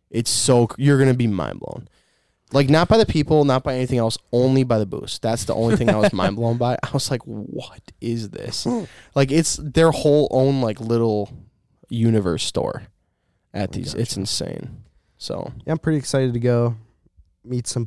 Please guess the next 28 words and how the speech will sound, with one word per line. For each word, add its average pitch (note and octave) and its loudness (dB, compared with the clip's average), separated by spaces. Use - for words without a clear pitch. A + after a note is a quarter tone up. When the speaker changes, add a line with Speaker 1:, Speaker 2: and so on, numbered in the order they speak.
Speaker 3:
public A#2+ -4
figures, G#2+ -6
as G#2+ -8
they A2 -4
say A2 -6
on G#2 -6
Instagram. A2 -4
Holy D#3 4
crap, C#3+ 2
Speaker 1:
<laughs> - -
Speaker 3:
dude. C#3 0
That's D3+ 0
something D#3 0
I C#3+ 0
wanna C3+ 0
talk A2+ -6
about G#2 -6
right F#2+ -12
now. F2+ -10
How C#3 4
about D#3 2
the C#3 0
fact C3 0
that A2+ -2
anyone C#3 0
who C3 4
has A#2 6
over A#2+ 2